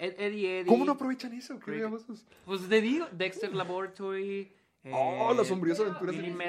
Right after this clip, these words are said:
Speaker 1: Mandy.
Speaker 3: está en inglés, o sea.
Speaker 2: No hay
Speaker 1: Ah,
Speaker 2: como que
Speaker 1: ya,
Speaker 2: traducción.
Speaker 1: ya, ya están empezando a ponerle doblaje.
Speaker 3: Ah.
Speaker 1: Algunas
Speaker 2: Porque los
Speaker 1: cosas.
Speaker 2: Simpson en Estados Unidos sí están traducidos.
Speaker 1: Ah, no, pero es que Disney sí se la rifó.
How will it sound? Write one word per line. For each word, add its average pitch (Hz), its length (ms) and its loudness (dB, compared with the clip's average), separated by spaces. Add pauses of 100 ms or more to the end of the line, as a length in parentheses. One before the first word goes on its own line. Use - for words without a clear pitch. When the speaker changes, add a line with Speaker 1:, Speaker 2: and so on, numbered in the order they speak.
Speaker 1:
Mandy. 349 180 -4
Speaker 3:
está 349 240 -12
en 349 80 -14
inglés, 247 640 -16
o 247 60 -20
sea. 226 300 -18
Speaker 2:
No 254 240 0
hay 285 640 -4 (280)
Speaker 1:
Ah, 214 120 6
Speaker 2:
como 220 100 -6
que 220 100 -8
Speaker 1:
ya, 196 60 -6
Speaker 2:
traducción. 214 320 0
Speaker 1:
ya, 208 260 4
ya 196 120 0
están 214 840 -6
empezando 180 720 -4
a 180 120 -2
ponerle 160 800 -6
doblaje. 131 720 -8 (140)
Speaker 3:
Ah. 165 120 6
Speaker 1:
Algunas 175 480 2
Speaker 2:
Porque 165 140 -2
los 151 120 2
Speaker 1:
cosas. - 180 -4
Speaker 2:
Simpson 320 240 -4
en 185 60 -4
Estados 160 320 -6
Unidos 139 380 -10
sí 143 60 -16
están 131 340 -18
traducidos. 110 320 -16
Speaker 1:
Ah, 254 100 2
no, 226 140 2
pero 185 120 -4
es 170 60 -4
que 233 380 -4 (140)
Disney 160 680 -8
sí 165 140 -14
se 160 120 -8
la 165 100 0
rifó. 139 460 -10